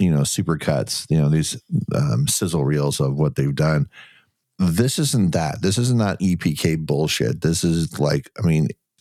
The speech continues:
it's packaged. It's all I'm gonna say. It's not packaged. It is, but it's packaged in a way, like, you could see this being a standalone release. Like, here's a release of behind the scenes of this movie, and it's that good. It's that well produced,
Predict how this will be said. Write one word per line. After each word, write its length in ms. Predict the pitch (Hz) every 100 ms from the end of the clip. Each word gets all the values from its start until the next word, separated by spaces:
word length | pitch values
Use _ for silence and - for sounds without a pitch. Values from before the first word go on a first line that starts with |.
| _
it's 180 | - 110
packaged. 880 | - 104 147 185 - 76 87 101 -
It's 120 | - 107
all 100 | 107
I'm 140 | 101
gonna 140 | 95
say. 100 | 92
It's 100 | 98
not 160 | - -
packaged. 480 | - 104 107 76 78
It 160 | 80
is, 480 | 101 104 71 69 - - _ _ _ _ -
but 380 | 85 87 80 -
it's 160 | 101 -
packaged 500 | - 101 104 98 92
in 120 | 90
a 80 | 85
way, 360 | 82 85 87
like, 300 | 85 80 76
you 440 | - 85 78 90 87
could 200 | 87 78
see 320 | - 80 78
this 320 | 71 71 -
being 420 | - - 78 76
a 40 | 69
standalone 960 | - - 85 78 78 69 73 73 64
release. 580 | 73 71 73 65 - - -
Like, 220 | - 127
here's 340 | - 82 78
a 80 | 78
release 400 | 73 71 73 73
of 140 | 60 64
behind 400 | 65 71 69 62
the 60 |
scenes 440 | - 55 52 - - _ _ _ _ -
of 400 | - 62 - - _ -
this 260 | 76 71
movie, 380 | 73 73 53 -
and 100 | 80
it's 140 | 73 76
that 340 | 76 69 -
good. 280 | 80 71 57
It's 120 | -
that 180 | 82 58
well 160 | 85 87
produced, 580 | - 85 76 73 -